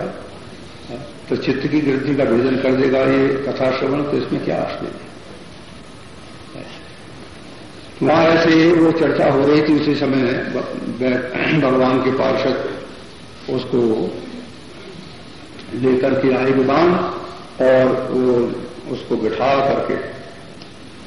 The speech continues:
धुंधुली के पुत्र को, धुंधुकारी को बिठा करके विमान में और वहां से वैकुंठ को ले चले।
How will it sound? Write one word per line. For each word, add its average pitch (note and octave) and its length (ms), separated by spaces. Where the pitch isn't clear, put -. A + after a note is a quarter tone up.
धुंधुली C3+ 360
के B2 300
पुत्र - 180
को, G2 400
धुंधुकारी A#2+ 500
को G#2+ 160
बिठा B2+ 280
करके A2+ 260
विमान A2+ 300
में D#3+ 520
और C#3 280
वहां A#2 280
से A#2+ 160
वैकुंठ A2+ 500
को A#2 60
ले G#2+ 120
चले। F#2 440